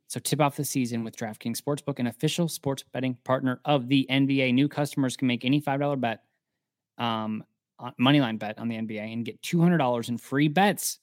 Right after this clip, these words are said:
if your team wins. Download the DraftKings Sportsbook app now. Use promo code T B P N. Make any five dollar bet this week and get two hundred dollars in free bets if your team wins.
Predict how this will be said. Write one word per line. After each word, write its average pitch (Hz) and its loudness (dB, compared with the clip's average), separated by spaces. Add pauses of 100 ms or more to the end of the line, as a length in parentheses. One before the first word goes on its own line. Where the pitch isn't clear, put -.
(160)
if 117 -6
your 123 -4
team 123 0
wins. 107 -4 (640)
Download 139 8
the 131 4
DraftKings 120 -2
Sportsbook 120 -8
app 107 -10
now. 151 0 (100)
Use 123 -4
promo 113 -6
code 104 -12
T 214 2
B 202 4
P 170 0
N. 147 0 (480)
Make 123 -2
any 156 4
five 139 -2
dollar 135 0
bet 123 -2
this 127 -6
week 127 -4 (220)
and 113 -10
get - -14
two 185 2
hundred 196 4
dollars 139 2
in 120 -2
free 135 -4
bets 120 -4
if - -20
your 120 -6
team 120 -4
wins. 113 -6